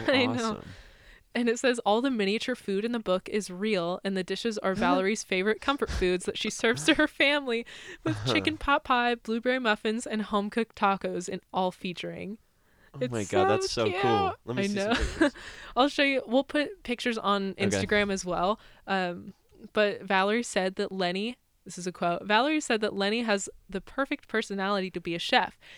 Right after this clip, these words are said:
Speaker 1: "He's very pretentious," she joked. "His body language is kind of crazy.
Speaker 2: <laughs>
Speaker 1: He wants what he wants. He's very demanding, and he's kind of a snob about food,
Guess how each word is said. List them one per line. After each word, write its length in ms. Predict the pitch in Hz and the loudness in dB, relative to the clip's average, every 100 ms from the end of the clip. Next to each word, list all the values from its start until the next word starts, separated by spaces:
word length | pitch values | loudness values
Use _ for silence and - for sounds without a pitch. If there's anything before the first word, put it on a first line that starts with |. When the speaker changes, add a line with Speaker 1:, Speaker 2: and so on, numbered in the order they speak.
| - | -10
Speaker 1:
"He's 180 | - 226 | -4 0
very 240 | 214 233 277 | 2 2 0
pretentious," 640 | - 180 226 240 - 165 | -2 0 0 0 -4 -8
she 220 | - 180 | -8 -6
joked. 360 | 170 170 202 - | -2 -2 -4 -6
"His 220 | 202 208 | -6 -2
body 320 | - 202 240 | 2 2 2
language 340 | 190 175 180 180 | 2 2 2 -2
is 120 | 175 | 0
kind 240 | 240 233 | 4 4
of 80 | 226 | 2
crazy. 480 | - 208 208 180 170 | 2 2 2 -2 -4
Speaker 2:
<laughs> 20 | |
Speaker 1:
He 140 | - 240 | -2 2
wants 320 | 208 254 - | 2 2 2
what 80 | 277 | 2
he 60 | |
wants. 380 | 247 226 180 - | 4 2 2 -2
He's 200 | - 208 | -10 -4
very 240 | 208 220 254 | 2 2 2
demanding, 600 | 240 262 254 190 180 - | 2 2 0 0 -4 -2
and 80 | 214 | -4
he's 160 | 214 | -4
kind 240 | - 294 277 | -2 0 0
of 80 | |
a 60 | 190 | -2
snob 340 | - 202 190 180 | -2 2 2 2
about 280 | 170 165 | 0 0
food, 340 | - 180 170 | 0 -2 -2